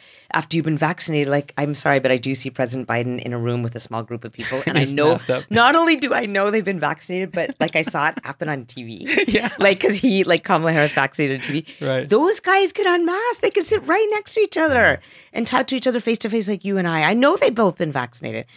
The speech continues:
Speaker 2: Right.
Speaker 1: but there is this kind of putting on the mask on T V.
Speaker 2: Mm.
Speaker 1: And I know we're trying to signal, I know what we're trying to signal there. We're trying, trying to say, "We are not Trump."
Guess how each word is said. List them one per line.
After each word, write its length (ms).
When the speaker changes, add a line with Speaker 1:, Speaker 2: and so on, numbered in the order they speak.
Speaker 2:
Right. 300
Speaker 1:
but 180
there 180
is 160
this 220
kind 200
of 140
putting 240
on 120
the 40
mask 360
on 180
T 160
V. 180
Speaker 2:
Mm. 80
Speaker 1:
And 140
I 60
know 280
we're 140
trying 320
to 80
signal, 320
I 60
know 100
what 100
we're 60
trying 160
to 40
signal 260
there. 120
We're 60
trying, 240
trying 180
to 60
say, 180
"We 400
are 160
not 400
Trump." 300